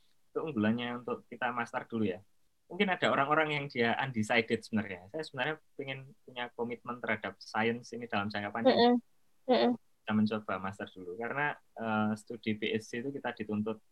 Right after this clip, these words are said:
Speaker 1: eh, independen ya. Independen
Speaker 2: Mm-mm.
Speaker 1: artinya kita merancang,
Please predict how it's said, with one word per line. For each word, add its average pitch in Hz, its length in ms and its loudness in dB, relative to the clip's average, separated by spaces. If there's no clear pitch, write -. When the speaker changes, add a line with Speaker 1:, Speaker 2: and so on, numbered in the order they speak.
Speaker 1:
eh, 92 320 -8
independen 107 560 4
ya. 92 160 -8
Independen 104 440 -2
Speaker 2:
Mm-mm. - 120 -2
Speaker 1:
artinya 247 260 0
kita 113 360 2
merancang, 113 500 4